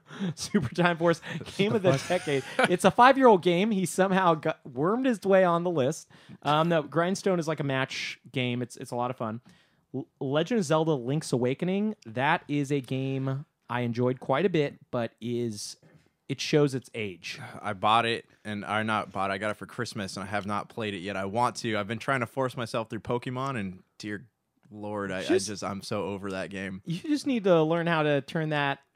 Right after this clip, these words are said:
Speaker 1: raccoon into a man, okay? It's super easy. It's not gonna tell you how to do that, but figure it out.
Speaker 2: So
Speaker 1: You
Speaker 2: it's
Speaker 1: dummy.
Speaker 2: It's a Moonstone, right? That's what we're using.
Speaker 1: This is a game that almost made my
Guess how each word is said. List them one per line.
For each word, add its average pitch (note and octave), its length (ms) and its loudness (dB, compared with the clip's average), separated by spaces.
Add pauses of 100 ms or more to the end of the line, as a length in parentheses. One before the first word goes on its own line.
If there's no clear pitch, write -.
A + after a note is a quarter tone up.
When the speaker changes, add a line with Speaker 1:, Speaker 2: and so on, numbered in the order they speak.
Speaker 1:
raccoon D3+ 540 0
into C3 280 0
a A#2+ 40 -2
man, C3 320 -2
okay? A2 280 -4
It's C3 140 -6
super F#3+ 360 -6
easy. C3+ 440 -4
It's G2+ 120 -8
not E3+ 80 -2
gonna G3+ 140 0
tell F3+ 160 4
you D#3+ 60 6
how D3 60 6
to C3 40 2
do C3+ 160 4
that, G2+ 200 -2
but A2+ 100 -6
figure B2+ 260 0
it A#2+ 60 -2
out. G#2 200 -6 (160)
Speaker 2:
So - 180 -6
Speaker 1:
You A#2+ 120 4
Speaker 2:
it's A2 80 -6
Speaker 1:
dummy. E3 440 10 (120)
Speaker 2:
It's - 80 -14
a A2+ 80 -6
Moonstone, A2+ 500 -6
right? A2 220 -10
That's A2 160 -14
what G#2+ 100 -10
we're G#2+ 60 -10
using. B2 220 -12 (200)
Speaker 1:
This F3 320 -2
is B3 120 -4
a F#3 40 -6
game E3+ 320 0
that C#3+ 260 2 (360)
almost G3+ 540 4
made C3 320 2
my A#2 440 -2